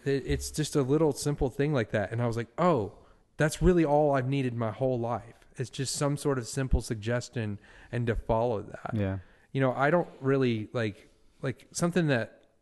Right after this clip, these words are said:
Speaker 1: you know, I, I, I really struggle sometimes with being resentful or not being resentful with how I was raised in, you know, a Christian environment. And I don't hate Christians. Like,
Speaker 2: Yeah.
Speaker 1: don't get me wrong. I just think that I hate legalism and rigidness.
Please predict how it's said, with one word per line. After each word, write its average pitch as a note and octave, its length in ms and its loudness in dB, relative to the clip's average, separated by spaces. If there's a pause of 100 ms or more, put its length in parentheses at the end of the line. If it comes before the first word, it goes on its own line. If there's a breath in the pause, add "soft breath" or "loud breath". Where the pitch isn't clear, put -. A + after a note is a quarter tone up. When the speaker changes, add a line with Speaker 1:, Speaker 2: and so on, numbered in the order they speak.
Speaker 1:
you C#3+ 120 -4
know, B2 120 0
I, B2 180 0
I, C3+ 100 0
I C3+ 140 0
really D#3 220 4
struggle C#3 360 2
sometimes A#2 400 -2
with G#2 260 -8
being B2 240 -2
resentful A#2 440 -4
or A2 180 0
not A2 260 -4
being A2+ 220 -2
resentful G#2+ 680 -4 (340 loud breath)
with G#2+ 120 -6
how A#2+ 260 0
I - 20 0
was G#2+ 200 -4
raised G#2+ 300 -4
in, A2 180 -4
you G#2+ 100 -6
know, G2 200 -6 (100)
a - 60 -20
Christian A2+ 400 -6
environment. G#2 680 -4
And G#2 100 -4
I D3+ 80 4
don't D#3 180 2
hate A2+ 220 -4
Christians. G#2+ 560 -8 (180)
Like, B2+ 100 -2
Speaker 2:
Yeah. A#2+ 60 -2
Speaker 1:
don't B2+ 160 0
get A#2 120 -2
me G#2+ 100 -4
wrong. G#2 420 -4 (440 loud breath)
I B2 120 -2
just A#2 220 -4
think A2+ 240 -4
that G#2 200 -4
I A2 260 -2
hate G#2+ 280 -6
legalism G2+ 680 -6
and G2 160 -8
rigidness. A2+ 720 -10